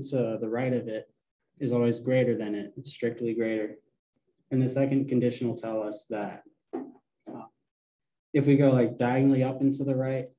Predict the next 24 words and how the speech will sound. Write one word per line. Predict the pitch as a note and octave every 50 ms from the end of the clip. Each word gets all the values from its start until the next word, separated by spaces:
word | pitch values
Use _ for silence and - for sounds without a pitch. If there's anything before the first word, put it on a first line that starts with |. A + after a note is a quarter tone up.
| _ _ _ _ _ _ _ _ _ -
then | D3 C3+ B2
it's | A#2+ A#2 A#2 - - - -
weakly | B2 B2 C3 B2+ B2+ C3 B2+ B2
increasing. | A#2 A2+ A2 - A#2+ A2+ A2 A2 - - G#2+ G#2 G#2+ -
So | - - B2 A#2+
that | A#2+ A#2 A2+ A#2+
means | A#2 A2+ A2 A2 A2 - - _ _ _ _ _ _ _ -
it's | C3+ -
always | C3+ B2 A#2+ A#2 A2 A2 A2 A2 - - - - _ _ _ _ _ - B2+
greater | - C3+ B2+ B2 B2 A#2+
than | A#2+ A#2 A#2
or | A#2
equal | A#2 B2 A#2+ B2+ C3+ B2+
to, | C3 - C#3 C3 B2+ B2 - - - -
and | C3+ B2
same | - - C#3 C3 B2+
with | B2+ A#2+ - -
going | C3 B2 B2 A#2+ A#2 A2+ A2 A2+
diagonally | A2 C3 A#2+ A#2+ A#2+ A#2+ A#2+ A#2 A2+ G#2+ G#2 G#2 - - _ _ _ _ _ _ _ _ _
down | - C3+ C3+ B2+ B2 A2+
and | A2 -
to | A2+ G#2+
the | G#2+ G2+
right. | G2 - -